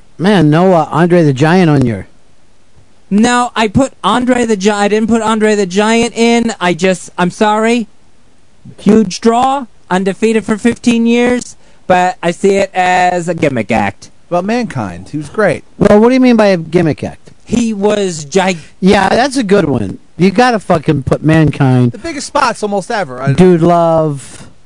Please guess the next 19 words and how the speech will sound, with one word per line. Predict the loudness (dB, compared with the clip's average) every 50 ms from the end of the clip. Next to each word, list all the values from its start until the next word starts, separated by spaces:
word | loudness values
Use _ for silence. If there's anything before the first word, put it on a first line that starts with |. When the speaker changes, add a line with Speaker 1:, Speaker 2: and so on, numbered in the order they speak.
| -20 -18
Speaker 3:
Cactus | -16 -14 -14 -14 -14 -12
Jack, | -8 -4 -4 -4 -4 -6
baby, | -8 -10 -8 -8 -10
bang, | -10 -12 -12 -12 -10
bang. | -10 -10 -10 -12 -12 -16 -16 -8 -4
Speaker 1:
<laughs> | -4 -4 -4 -4 -2
Cactus | 0 0 0 0 -2 -2 -4 -2 0
Jack | 2 2 2 2
might | 2 2 2
have | 2 0
been | 0
my | -2 -2 -4
favorite | -4 -4 -2 -2 -2 -2 -2 -2
out | -2 -4
of | -4 -2
Speaker 3:
Yeah, | -2
Speaker 1:
all. | -2 -2 -4
Speaker 3:
come | -6 -10 -10 -12
on. | -12 -14 -20